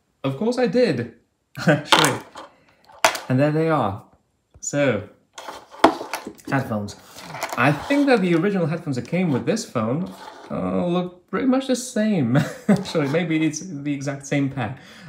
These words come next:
I'm not really sure, but I think it might be. Yeah, and this is the headphone jack, you know, so you can put it in like this. Of course, it fits. Uh, we're going to have some fun with it later on,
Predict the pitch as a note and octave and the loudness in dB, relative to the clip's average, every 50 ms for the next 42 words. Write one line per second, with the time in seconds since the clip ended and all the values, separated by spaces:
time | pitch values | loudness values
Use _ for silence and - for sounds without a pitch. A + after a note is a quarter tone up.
0 | C3+ - C3+ D3 D#3 C#3 - D3+ C#3+ C3 C3+ - - B2 A2 G2 - - - - | -8 -4 -2 0 0 0 -2 -2 -2 -2 -2 -2 -4 -4 -4 -4 -6 -10 -16 -20
1 | - _ _ _ - - B2 A#2 - - - - B2+ A#2+ A#2+ A#2 B2 A#2+ - A2 | -20 _ _ _ -4 -2 0 0 -2 -4 -2 0 2 2 2 2 -2 -4 -4 -4
2 | G#2+ G#2 G#2 G2+ G2 - G2+ G2 G2 - - - - _ - A2+ A2 A2 G2 G2 | -4 -2 -2 -4 -4 -4 -4 -6 -6 -8 -14 -20 -20 _ -8 -6 -6 -6 -6 -8
3 | - _ - G#2 G2+ G#2 G2 F#2 - - - G#2 - - - - - G#2 G2 F#2+ | -12 _ -8 -6 -4 -4 -4 -6 -8 -10 -10 -10 -10 -10 -12 -10 -8 -6 -6 -6
4 | F#2+ B2 B2+ - - G2 G2+ G#2 G2+ G2+ F#2+ F#2+ F#2+ - - - _ _ _ _ | -6 -8 -12 -10 -6 -6 -4 -4 -2 -4 -4 -6 -8 -12 -18 -20 _ _ _ _
5 | - - G2+ G2 F#2+ F#2+ - - A2 G2+ F#2+ F#2+ - - _ _ _ _ _ _ | -18 -12 -10 -10 -8 -10 -10 -10 -10 -8 -8 -10 -10 -14 _ _ _ _ _ _
6 | _ _ - F3 - - - - G3 F#3+ F#3 F#3+ F#3+ _ _ - - - - - | _ _ -16 -14 -14 -14 -10 -8 -8 -8 -8 -10 -12 _ _ -20 -12 -10 -10 -10
7 | _ _ _ _ _ - C3 A#2+ A#2 G#2+ G#2+ G2+ G2 F#2+ F#2+ F#2+ G2 G2 F#2+ F#2 | _ _ _ _ _ -6 -2 0 0 0 0 -2 -2 -4 -6 -6 -6 -6 -6 -6
8 | - - - - _ _ _ _ _ _ _ _ _ _ _ - - F#2+ F#2 - | -8 -10 -14 -16 _ _ _ _ _ _ _ _ _ _ _ -16 -12 -12 -12 -12
9 | - - F#2+ F#2+ F#2+ - F#2 - - G2 F#2+ F#2+ - - - - - _ _ _ | -14 -14 -14 -12 -10 -10 -12 -10 -8 -8 -8 -6 -8 -10 -12 -12 -14 _ _ _
10 | _ _ _ _ _ _ _ _ - - - - _ _ _ - - _ _ - | _ _ _ _ _ _ _ _ -20 -20 -20 -20 _ _ _ -20 -20 _ _ 4
11 | C3+ C3 B2+ B2+ A#2+ A#2+ A#2+ A#2+ A#2 A#2 A#2 A#2 - - - A#2 A2 A2 A2 A2 | 6 8 10 10 10 8 8 8 8 6 6 4 2 -4 -6 -2 -2 0 0 0
12 | G#2+ G2+ - A2 G2 F#2+ F#2+ - G2+ G2 G2 F2+ F2+ - - - F#2+ F#2+ F#2 - | -2 -2 -2 -2 -4 -4 -4 -6 -8 -8 -8 -8 -8 -10 -8 -6 -6 -6 -6 -6
13 | - G2 G2 F#2+ F#2 F#2+ G2 F#2+ F#2+ - F#2+ F#2 F#2 F#2+ - G2+ G#2 G2+ A2 A#2 | -6 -6 -6 -4 -4 -4 -6 -6 -6 -6 -6 -6 -6 -6 -4 -2 -2 0 0 0
14 | A#2 A#2 A#2 | -2 -4 -8